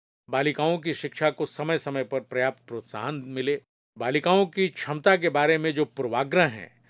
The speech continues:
उनको प्रेरणादायी उदाहरणों की मदद से तोड़कर उन्हें, म-, नए उदाहरणों से जोड़ा जाए। जो बालिकाओं के कई नए उदाहरण हैं, उनकी उपलब्धियों के,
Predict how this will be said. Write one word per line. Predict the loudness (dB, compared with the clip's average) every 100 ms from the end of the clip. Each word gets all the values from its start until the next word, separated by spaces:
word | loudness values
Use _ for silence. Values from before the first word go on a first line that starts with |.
| _ _ -6
उनको | -4 0 -2
प्रेरणादायी | 2 4 4 6 4 6 6 4
उदाहरणों | 0 0 0 0 -2 -4
की | -6
मदद | -8 -2 0 0
से | -2 -6
तोड़कर | _ 2 4 4 0 -12 -16 _ _ _ -8
उन्हें, | -6 -4 0 0 0 -4 -12 _ _ _ -20
म-, | -12 -8 -6
नए | 2 6 8
उदाहरणों | 8 6 2 0 -2
से | -2
जोड़ा | -4 -2 -2
जाए। | 0 -2 -2
जो | -4
बालिकाओं | -6 -8 -8 -10 -10
के | -12
कई | -8 -8
नए | -8 -6
उदाहरण | -8 -8 -10 -8
हैं, | -10 -12
उनकी | -10 -8 -6
उपलब्धियों | -4 -4 -2 -4 -4
के, | -4